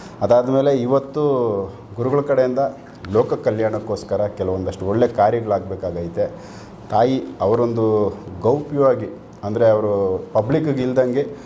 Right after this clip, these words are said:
ಪರ್ಸ್ನಲ್ಲಾಗಿ ಒಂದು ತಾಯಿನ ಪೂಜೆ ಮಾಡ್ತಾಯಿದ್ರು. ಸಾಕಷ್ಟು ವರ್ಷಗಳಿಂದ ಅವರಿಂದ ಸಿದ್ಧಿ ಆಗೈತೆ. ತಾಯಿಯಿಂದ ಸಾಕಷ್ಟು ಒಂದಷ್ಟು ವಿಚಾರಗಳು ಅವ್ರಿಗೆ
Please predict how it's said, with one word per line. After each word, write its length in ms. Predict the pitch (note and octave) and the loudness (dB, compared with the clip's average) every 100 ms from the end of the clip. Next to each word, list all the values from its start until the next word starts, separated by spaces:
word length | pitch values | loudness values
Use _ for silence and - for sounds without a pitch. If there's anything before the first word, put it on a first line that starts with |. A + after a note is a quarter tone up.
| - - | -16 0
ಪರ್ಸ್ನಲ್ಲಾಗಿ 640 | A#2 A#2+ D#3 D3+ C#3 C3 | 2 2 2 2 2 0
ಒಂದು 540 | A2+ A2 G#2 G2+ G2 - - | -2 -2 0 0 -2 -4 -4
ತಾಯಿನ 320 | A2 A2+ A2+ | 0 2 0
ಪೂಜೆ 260 | A2 G#2+ G#2+ | -2 0 0
ಮಾಡ್ತಾಯಿದ್ರು. 720 | G#2 G2 G2+ G2 G2+ G#2+ E2+ | 0 0 0 0 -2 -6 -6
ಸಾಕಷ್ಟು 460 | - G2 F#2 A2 A2 | -10 -10 -6 -6 -2
ವರ್ಷಗಳಿಂದ 460 | G2+ - G2+ G2+ | -2 -2 -4 -2
ಅವರಿಂದ 480 | G2 F#2+ F#2+ G2 G2 | 0 2 0 -2 -2
ಸಿದ್ಧಿ 380 | F#2+ - G#2 A2+ | -4 -4 -2 2
ಆಗೈತೆ. 460 | G2+ G#2 G#2 G2+ A#2 - - - - - | 4 4 2 0 -6 -8 -16 -18 -12 0
ತಾಯಿಯಿಂದ 340 | G2+ A2+ A2 | 2 4 2
ಸಾಕಷ್ಟು 540 | G#2+ G#2 - B2 - | 2 2 0 -2 0
ಒಂದಷ್ಟು 320 | A#2+ A2 A2 G#2+ | 0 0 -2 -4
ವಿಚಾರಗಳು 380 | G#2 G#2+ G#2 | 2 2 4
ಅವ್ರಿಗೆ 440 | G2+ G2+ F#2 G2 | 2 0 -2 -2